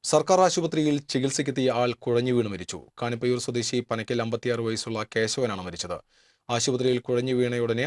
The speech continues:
അത്യാഹിത വിഭാഗത്തിലെത്തിച്ചെങ്കിലും ജീവൻ രക്ഷിക്കാനായില്ല. ഫയർഫോഴ്സ് മേധാവിയായിരുന്ന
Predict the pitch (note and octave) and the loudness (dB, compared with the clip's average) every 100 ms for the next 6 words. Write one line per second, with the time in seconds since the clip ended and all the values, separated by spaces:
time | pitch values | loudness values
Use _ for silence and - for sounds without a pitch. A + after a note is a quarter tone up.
0 | F#3 - A#2+ B2+ A#2+ A2+ A#2+ B2+ B2 A#2 | -2 -2 -2 0 -2 0 0 0 -2 -4
1 | - A2+ F#2+ E2 _ A2 A2 G#2+ G#2 - | -4 -6 -6 -10 _ -4 -4 -4 -6 -6
2 | F#2+ D#2+ D2 C#2 - _ _ _ _ _ | -6 -8 -12 -18 -20 _ _ _ _ _
3 | _ _ _ _ _ _ _ _ _ _ | _ _ _ _ _ _ _ _ _ _
4 | _ _ - D#3 F#3+ - G#3+ G3 E3+ E3 | _ _ 4 6 6 6 4 4 4 6
5 | D#3 D3+ D3 C#3+ C#3 | 6 6 8 6 6